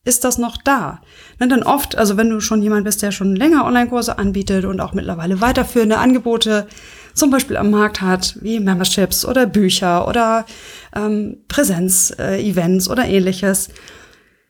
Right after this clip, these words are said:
du kommst natürlich auch leicht in so ein, ja, so ein Trott. <laughs> Es läuft und das Geschäftsmodell funktioniert, es wird hier und da geschliffen,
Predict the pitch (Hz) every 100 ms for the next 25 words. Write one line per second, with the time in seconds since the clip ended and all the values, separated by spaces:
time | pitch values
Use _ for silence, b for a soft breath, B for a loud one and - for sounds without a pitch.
0 | B _ _ _ _ - 233 - 294 370
1 | 285 240 262 262 202 214 214 247 277 -
2 | 240 220 220 220 190 B B B B -
3 | 196 208 196 B B _ _ _ - 269
4 | 254 247 262 - - 233 - B B B
5 | 285 247 262 277 277 269 208 202 214 -
6 | - - 233 302 285 233 208 202 165 180
7 | 214 247 226 180 - 190 233 208 175 165
8 | - 302 302 202 220